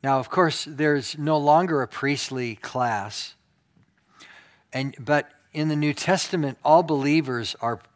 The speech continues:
are priests. Um, Martin Luther said, "Faith alone is the true pr-, priestly office today."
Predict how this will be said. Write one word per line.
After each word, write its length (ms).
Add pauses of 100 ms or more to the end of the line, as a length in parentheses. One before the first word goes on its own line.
(100)
are 340 (360)
priests. 840 (1040)
Um, 460 (1080)
Martin 220
Luther 240
said, 220
"Faith 360
alone 360
is 160
the 80
true 260
pr-, 200
priestly 580
office 600 (960)
today." 640